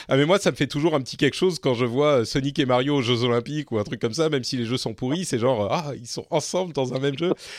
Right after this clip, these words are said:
ça me fait toujours un truc. Mais là, j'irais, j'irais même jusqu'à dire que c'est encore plus gros, parce que, euh, dans, ce qui s'était passé avec Sega, c'est que ils changeaient de statut dans les deux statuts existants. Ils passaient de constructeur à, euh, éditeur. Euh,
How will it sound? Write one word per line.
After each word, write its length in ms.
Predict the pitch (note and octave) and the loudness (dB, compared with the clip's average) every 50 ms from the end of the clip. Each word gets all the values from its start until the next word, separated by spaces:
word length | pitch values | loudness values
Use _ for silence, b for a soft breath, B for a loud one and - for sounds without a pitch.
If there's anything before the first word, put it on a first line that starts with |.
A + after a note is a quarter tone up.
| B B | B B
ça 120 | - C#3+ | 0 2
me 40 | A#2+ | 2
fait 80 | C3 C#3 | 2 2
toujours 220 | - C3 D#3 D#3 | 2 2 2 2
un 20 | |
truc. 160 | D#3 G#3+ A3+ - | 2 0 -2 2
Mais 100 | D#3 C3+ | 2 4
là, 240 | C#3+ G3+ A#3+ C#4 A3+ B B B B B B | 6 6 6 4 2 B B B B B B
j'irais, 460 | - B2 A2+ B2 D#3 D3+ E3+ F3 E3 - | -4 -2 0 0 2 4 4 2 2 0
j'irais 240 | A#2 A2 A#2 A2 A#2 | -2 0 0 0 2
même 160 | D3 E3 D3 | 0 0 0
jusqu'à 260 | A#2 G#2+ - - A#2 | -2 -2 0 0 0
dire 180 | A2+ E3 F3+ - | 2 2 2 2
que 80 | - | 0
c'est 140 | A2 - - | -2 0 -2
encore 280 | G#2 G2+ - C3 A#2+ - | -2 0 0 -2 -2 0
plus 140 | - C3+ B2 | -2 -2 -2
gros, 280 | A2+ C3+ E3 F#3+ F3 | 0 2 4 4 4
parce 200 | - C3+ A#2+ - | 4 2 0 0
que, 220 | - - C3 A#2+ B B B B B B B B _ - | 0 2 2 2 B B B B B B B B _ -18
euh, 60 | G#3 - _ - F3+ E3 | -18 -18 _ -20 -18 -14
dans, 220 | F3 D#3 F3+ F#3+ - - | -4 0 2 2 2 0
ce 120 | C#3 - | -4 -6
qui 100 | - D#3 | -6 -4
s'était 200 | C#3 - C#3 C#3+ C3+ | -2 -2 -2 0 0
passé 220 | D#3 D3+ - - | 0 0 2 2
avec 200 | D#3+ A#2+ A2 - | 2 2 0 -2
Sega, 360 | - - C3 B2 F3 G#3 A3+ | -2 -2 0 2 2 2 2
c'est 160 | G#3+ - D#3+ - | 0 -2 -4 -2
que 300 | - G3 A3 B3 G#3 - - _ | 0 0 0 0 0 -2 -6 _
ils 240 | E3 D3+ C#3 C3+ - | -8 -6 -6 -4 0
changeaient 340 | - E3+ D#3+ D#3 F3 G#3 G3 | 0 0 2 2 2 0 2
de 100 | D#3+ C#3+ | 0 -2
statut 680 | - - - D3 C#3 - - A3 A3+ A#3+ A#3+ C4+ - _ _ - | 0 0 0 0 0 -2 -4 -4 -4 -4 -4 -6 -10 _ _ -16
dans 240 | D#3 B2+ D3+ D3 | -2 0 0 2
les 120 | C#3+ C#3+ C#3 | 2 0 0
deux 140 | C3 F#3 G3+ | 0 0 0
statuts 340 | - - - A2 - F3 | 0 0 -2 -2 -2 -4
existants. 380 | F3+ C#3+ C#3 D#3 D3+ - F#3 D#3+ | -4 -4 -4 -6 -2 0 0 0
Ils 80 | B2+ G2 | 0 0
passaient 220 | - A2+ - C#3+ | -2 -2 -2 -2
de 60 | C3+ - | -4 -4
constructeur 600 | B2+ A2+ - - C3+ - - G#3 A3+ A3 E3 - | -6 -6 -6 -6 -4 0 2 2 2 2 0 0
à, 280 | - E3 F#3+ G#3 G#3 - D#3 | 0 2 4 4 2 2 0
euh, 160 | C#3 C3 C3+ - | 0 0 0 0
éditeur. 500 | D3+ C#3+ C3 C#3 - - C3+ A#2 G2 C#2+ B B B B B B B B B B - | -2 -4 -4 -4 -2 0 2 2 0 -2 B B B B B B B B B B -2
Euh, 100 | A#2 | 0